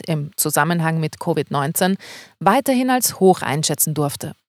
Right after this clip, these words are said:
Jedoch sah die Landesregierung auch, dass angesichts der Verlangsamung der Infektionsgeschwindigkeit in Sachsen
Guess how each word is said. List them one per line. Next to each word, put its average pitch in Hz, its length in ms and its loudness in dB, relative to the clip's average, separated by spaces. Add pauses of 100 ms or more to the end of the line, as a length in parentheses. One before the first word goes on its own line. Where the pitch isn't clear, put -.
(640)
Jedoch 196 320 8
sah 285 260 6
die 262 120 0
Landesregierung 185 760 2
auch, 165 360 4 (420)
dass 220 180 6
angesichts 214 600 2
der 170 120 4
Verlangsamung 170 920 4
der 147 160 0
Infektionsgeschwindigkeit 202 1500 0
in 165 240 0
Sachsen 214 540 0